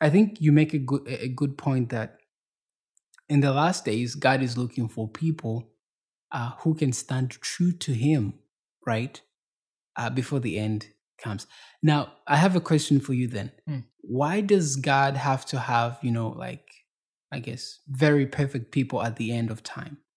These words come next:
Speaker 1: Why d-, why, why is he raising the standard, if, if you like?
Speaker 2: Well, I, I wouldn't say he's raising the standard at all. I would
Speaker 1: Okay.
Speaker 2: say the standard was always there.
Speaker 1: Always there. But
Speaker 2: Always
Speaker 1: now it
Speaker 2: there.
Speaker 1: has to be fulfilled.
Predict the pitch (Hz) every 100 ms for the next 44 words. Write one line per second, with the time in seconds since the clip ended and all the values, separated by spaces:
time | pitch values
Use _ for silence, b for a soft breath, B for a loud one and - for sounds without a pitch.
0 | _ _ 139 151 165 160 - 131 139 151
1 | 131 147 151 143 131 127 127 127 120 110
2 | 113 - - 113 107 - 135 117 - 123
3 | - - - 131 _ _ _ _ - 165
4 | 151 135 139 139 143 151 160 202 196 -
5 | 156 131 113 113 131 135 123 107 101 -
6 | 117 113 104 98 - 131 117 95 - 117
7 | 156 175 143 139 127 - 120 117 113 113
8 | 101 120 117 117 104 143 135 87 _ _
9 | _ - 151 147 117 123 101 - - 147
10 | 151 147 156 160 151 143 - 135 135 -
11 | 123 - 135 113 135